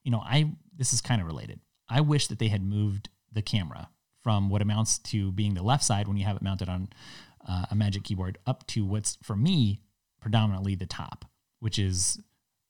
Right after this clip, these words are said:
the side, I guess, from where the camera is right now when you have it on a Magic Keyboard. 'Cause most of the time I'm using it horizontally. That change didn't happen this year. I, I think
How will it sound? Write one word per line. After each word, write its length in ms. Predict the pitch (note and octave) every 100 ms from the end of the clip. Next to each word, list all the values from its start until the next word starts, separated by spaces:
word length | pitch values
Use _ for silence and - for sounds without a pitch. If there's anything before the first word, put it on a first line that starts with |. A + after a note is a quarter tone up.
| C#2+ -
the 140 | G#2 G#2
side, 400 | - F#2+ E2 D2+
I 60 | E2+
guess, 400 | E2 C2+ - -
from 160 | A#2 G2
where 100 | F#2
the 80 | F#2
camera 340 | G2+ E2+ F2
is 140 | E2+
right 140 | D#2 C#2+
now 220 | A1+ - -
when 120 | A#2
you 60 | G#2
have 140 | G#2+
it 60 | F#2
on 100 | F2+
a 40 |
Magic 260 | F2+ D#2+ -
Keyboard. 340 | D#2+ - - - _ _ -
'Cause 120 | B2
most 200 | D3+ C#3+
of 60 | A#2+
the 40 |
time 100 | A2
I'm 120 | G2+
using 220 | G2+ G2
it 60 | F#2
horizontally. 560 | G2 F2+ D2+ - - - _ -
That 200 | C3 C3
change 220 | F3 D#3+
didn't 180 | C3 A2+
happen 280 | A2+ A2+ G#2+
this 160 | G#2
year. 120 | G#2+ G#2+ A#2+ A#2
I, 60 |
I 40 | A#2
think 340 | E3+ E3